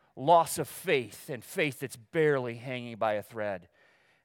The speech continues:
And, uh, yeah, I also know about stories of loss of life as well. And I look around this room, and knowing all of that, I can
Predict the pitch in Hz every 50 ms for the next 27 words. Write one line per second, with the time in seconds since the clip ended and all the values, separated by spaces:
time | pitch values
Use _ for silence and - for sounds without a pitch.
0 | _ _ _ 139 135 131 127 135 123 117 117 113 120 127 120 123 - - 135 110
1 | 113 113 113 113 110 110 98 107 104 101 - - - - - 113 113 110 107 98
2 | 107 101 98 104 101 98 90 - - 110 92 95 104 104 101 98 101 - - 95
3 | 92 - 95 92 90 85 80 78 _ _ _ _ _ _ _ _ _ _ _ _
4 | _ _ _ _ _ _ _ _ _ _ _ _ _ _ _ _ _ _ _ _
5 | _ _ _ - 156 151 156 160 196 196 220 202 202 202 202 202 190 156 151 160
6 | 170 185 190 165 147 143 139 135 147 165 175 185 185 180 175 170 165 156 139 139
7 | 160 156 151 151 143 139 - 160 151